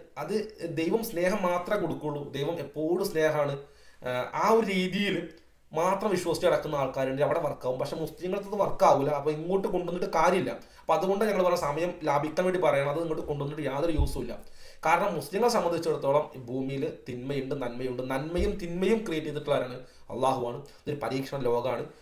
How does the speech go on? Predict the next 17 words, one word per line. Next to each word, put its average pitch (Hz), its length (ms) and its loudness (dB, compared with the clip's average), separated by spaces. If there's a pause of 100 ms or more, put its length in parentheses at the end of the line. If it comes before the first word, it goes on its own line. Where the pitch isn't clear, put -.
(320)
ഇതിനകത്ത് 127 600 0 (220)
നന്മയുണ്ട്, 139 520 -4
തിന്മയുണ്ട്. 135 420 -4 (120)
അത് - 200 -12
നന്മയിലേക്ക് 170 680 -2 (180)
മടങ്ങി 143 420 -2 (220)
നന്മയിലൂടെ 151 520 2 (180)
സഞ്ചരിച്ചുകൊണ്ട് 127 640 -6
സ്വർഗം 120 400 -6
നേടാനാണ് 120 500 -2 (360)
ഓരോ 131 340 -2
മനുഷ്യരും 131 460 -6 (140)
പ്രവർത്തിക്കേണ്ടത് 143 640 -2
എന്ന് 147 120 -2
വിശ്വസിക്കുന്ന 127 480 -8
ആൾക്കാരാണ് 117 340 -2
മുസ്ലിങ്ങൾ. 117 500 -6